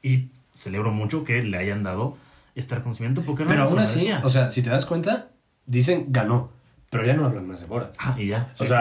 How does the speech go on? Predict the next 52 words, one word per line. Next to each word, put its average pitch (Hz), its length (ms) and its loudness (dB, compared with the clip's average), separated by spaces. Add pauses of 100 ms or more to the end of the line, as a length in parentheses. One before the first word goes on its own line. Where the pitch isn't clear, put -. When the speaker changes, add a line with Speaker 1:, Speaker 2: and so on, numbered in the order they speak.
Speaker 1:
claro. 110 160 2
Speaker 2:
ya 123 120 4
de 151 60 4
Borat 151 200 4
ya 135 100 4
no 120 80 4
se - 120 -4
habla 85 180 -8
más, 92 280 -4
güey. - 140 -18 (640)
O 131 60 6
sea, 143 160 4
y 139 80 2
cuando 143 240 4
escuchas 147 520 4
a 131 100 4
los 110 120 -4
medios 131 260 4
hablar 123 260 2
de 120 80 0
Borat 123 260 2
es 117 140 -2
como, 107 240 -4 (180)
"Sí, 220 240 0
la 170 140 4
película 185 400 2
que, 143 440 4
la 127 340 4
segunda 180 500 0
película 160 440 0
que 131 120 0
hizo 139 380 2
Sacha 143 300 0
Baron 131 240 4
Cohen 131 420 2 (260)
después 135 400 0
del 131 100 4
éxito 135 340 0
que - 100 -6
tuvo 131 220 0
con 107 160 -4
Borat 123 300 2
uno". 127 320 0 (160)
Speaker 1:
Claro. 101 260 -12 (220)
Digo, 160 220 2
es 143 100 2
Speaker 2:
Ese 165 200 2
Speaker 1:
que 147 60 2
Speaker 2:
reportero 135 500 2
Kazajstán 127 760 0
y 127 100 -4
ya. 127 260 2